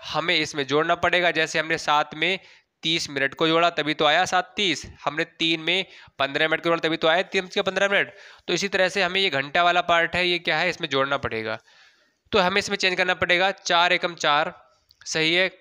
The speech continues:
घंटे में चे-, मिनट में चेंज करना पड़ेगा और एक बटे चार। अब यहाँ पर ये पूरा एक घंटा बन गया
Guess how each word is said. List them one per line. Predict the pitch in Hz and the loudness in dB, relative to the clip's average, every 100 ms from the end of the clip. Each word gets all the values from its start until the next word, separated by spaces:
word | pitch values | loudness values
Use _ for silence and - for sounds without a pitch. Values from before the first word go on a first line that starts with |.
| 143 | -8
घंटे | 135 143 143 | -6 -2 -2
में | 170 | -2
चे-, | 170 170 | 0 -2
मिनट | 147 156 160 | 0 0 0
में | 160 | 0
चेंज | 165 | -2
करना | 165 165 | 0 -2
पड़ेगा | 160 160 175 175 - _ _ - | 0 2 2 0 -8 _ _ 0
और | 151 156 - | 0 0 -2
एक | 160 175 165 | 0 0 0
बटे | 147 151 170 | -2 -2 -4
चार। | - 135 113 113 - _ _ _ _ - | -4 -2 -2 -4 -10 _ _ _ _ -2
अब | 165 | 0
यहाँ | 170 175 | 2 2
पर | 202 165 | 2 -2
ये | 175 185 | -2 -2
पूरा | 170 180 | 0 4
एक | 170 165 | 4 2
घंटा | 139 143 165 | -2 0 0
बन | 165 | 0
गया | 160 180 | 2 2